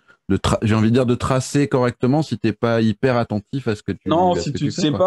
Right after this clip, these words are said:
Speaker 2: pas, et puis même, tout est fait dans les pays, parce qu'en fait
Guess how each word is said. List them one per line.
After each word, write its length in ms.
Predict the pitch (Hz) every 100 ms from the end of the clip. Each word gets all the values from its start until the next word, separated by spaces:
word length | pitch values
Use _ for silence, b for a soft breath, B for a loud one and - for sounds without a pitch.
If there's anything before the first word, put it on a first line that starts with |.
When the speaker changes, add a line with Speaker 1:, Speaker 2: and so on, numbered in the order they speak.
| 185
Speaker 2:
pas, 60 | 156
et 60 |
puis 140 | 143 143
même, 340 | 156 180 156 127 _ _ - 147 _ _
tout 200 | - 208 208
est 60 |
fait 460 | 190 - 208 196 180
dans 180 | 151 156
les 140 | 160
pays, 500 | 156 170 175 170 156
parce 220 | 143 131
qu'en 120 | 139
fait 280 | 131 147 143